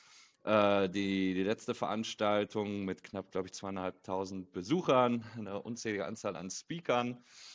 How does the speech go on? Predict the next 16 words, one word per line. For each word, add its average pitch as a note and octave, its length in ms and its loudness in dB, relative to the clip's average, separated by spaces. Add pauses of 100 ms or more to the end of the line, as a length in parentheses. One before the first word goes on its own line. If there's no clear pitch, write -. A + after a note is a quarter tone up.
(260)
Das - 120 -10
war G#2 220 0
wirklich A#2+ 260 -6
interessant, A#2+ 560 0
auch G#2+ 80 0
schön A2+ 180 -4
zu A2 120 -6
sehen, G#2+ 200 0
wie G#2 100 0
groß A#2+ 220 -2
diese B2 200 -6
Community A#2+ 560 -4
schon G#2 220 -8
ist - 260 -4
und F#2 440 -8
wie, F#2+ 360 -2